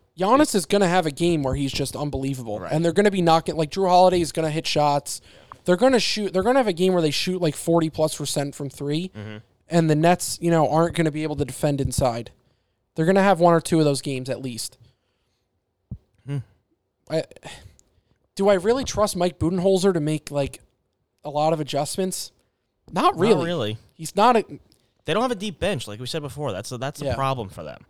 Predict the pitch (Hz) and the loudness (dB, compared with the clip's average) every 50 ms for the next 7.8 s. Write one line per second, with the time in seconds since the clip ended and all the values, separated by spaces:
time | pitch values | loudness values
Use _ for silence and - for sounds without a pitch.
0 | _ _ _ _ _ 143 147 160 151 147 143 131 151 143 143 143 131 139 113 - | _ _ _ _ _ -6 -4 -2 -2 -2 0 0 2 2 2 0 -2 -4 -4 -4
1 | 143 127 113 117 117 117 - - _ _ _ _ _ _ - 127 135 143 151 165 | -2 -2 -2 -4 -6 -12 -14 -18 _ _ _ _ _ _ -10 -6 -2 0 0 0
2 | 175 170 - 175 165 151 156 139 - 151 156 151 135 131 135 139 139 135 123 113 | 0 0 -2 -4 -4 -4 -4 -4 -4 -4 -4 -4 -2 -2 -2 -2 -2 -2 -2 -4
3 | - - 131 135 147 135 92 107 110 120 143 151 135 123 135 170 202 220 180 - | -4 -4 -4 -2 -2 -2 -4 -6 -8 -8 -8 -6 -6 -4 -4 -4 -4 -4 -6 -6
4 | 151 127 104 92 101 - 90 98 101 - - - - 64 58 - _ - - 76 | -8 -8 -8 -8 -10 -12 -12 -10 -10 -10 -12 -14 -16 -18 -18 -20 _ -20 -20 -20
5 | 71 62 67 78 76 78 85 - - - 90 107 107 - - 113 117 131 131 139 | -18 -18 -16 -16 -16 -16 -16 -18 -20 -16 -14 -14 -12 -10 -8 -8 -6 -4 -4 -2
6 | 160 160 156 180 175 147 143 - 156 127 104 87 90 - - 143 143 123 131 117 | -2 -2 -2 -2 -4 -4 -4 -4 -4 -4 -4 -6 -8 -10 -8 -10 -8 -8 -8 -8
7 | 98 107 92 104 104 - - - - - _ - 76 - - | -8 -6 -6 -6 -6 -8 -10 -16 -20 -20 _ -16 -14 -14 -16